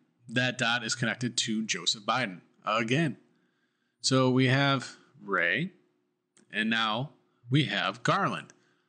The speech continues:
all connected to Biden and keeping little Hunter out of jail. Now,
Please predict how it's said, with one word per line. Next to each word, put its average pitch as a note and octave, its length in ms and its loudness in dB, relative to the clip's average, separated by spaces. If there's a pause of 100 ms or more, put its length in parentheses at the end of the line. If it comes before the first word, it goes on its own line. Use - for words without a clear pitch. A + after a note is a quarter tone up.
(200)
all A#2+ 200 2
connected B2 420 -2
to A2+ 60 -8
Biden F#2+ 280 0 (2000)
and G#2 160 0
keeping A2 380 2
little A2+ 440 2 (460)
Hunter B2+ 520 -2
out A2 120 -2
of G#2 80 -4
jail. G2+ 300 -2 (2000)
Now, A2 460 2